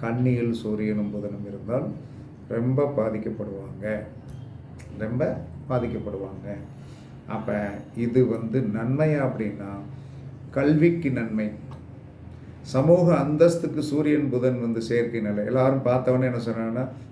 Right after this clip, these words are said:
"வாங்க, வாங்க, வாங்க, வாங்கன்னு" சூரியனும் புதனையும் சேர்ந்தவனை பாருங்க, எல்லாத்தையும் கும்பிடுவாங்க. மக்கள் வந்து என்ன சொன்னான்னா,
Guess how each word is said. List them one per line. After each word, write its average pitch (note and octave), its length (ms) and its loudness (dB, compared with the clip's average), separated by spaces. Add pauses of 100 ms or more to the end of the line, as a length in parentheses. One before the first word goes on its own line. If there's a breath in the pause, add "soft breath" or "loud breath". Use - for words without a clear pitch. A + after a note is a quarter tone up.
"வாங்க, B2 340 4
வாங்க, A#2+ 380 4
வாங்க, A#2 340 0
வாங்கன்னு" A#2 440 0
சூரியனும் C3 380 2
புதனையும் A#2 380 0
சேர்ந்தவனை A#2 520 2
பாருங்க, A#2 300 -2 (720 loud breath)
எல்லாத்தையும் A#2+ 800 4
கும்பிடுவாங்க. A#2+ 540 2 (220)
மக்கள் A#2 380 2
வந்து A#2+ 260 2
என்ன A2 120 -2
சொன்னான்னா, G#2 520 -4